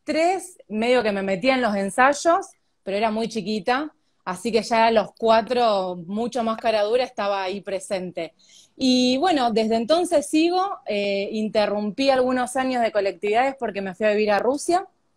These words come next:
Yo tengo, por parte de mi mamá, mi mamá es rusa, eh, al igual que mi abuela, entonces por ahí yo tengo la sangre rusa y esta pasión.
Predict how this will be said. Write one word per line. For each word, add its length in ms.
Yo 200
tengo, 420
por 180
parte 280
de 120
mi 100
mamá, 320
mi 100
mamá 300
es 60
rusa, 640
eh, 200
al 120
igual 200
que 100
mi 80
abuela, 460
entonces 340
por 220
ahí 200
yo 200
tengo 440
la 160
sangre 720
rusa 480
y 420
esta 340
pasión. 480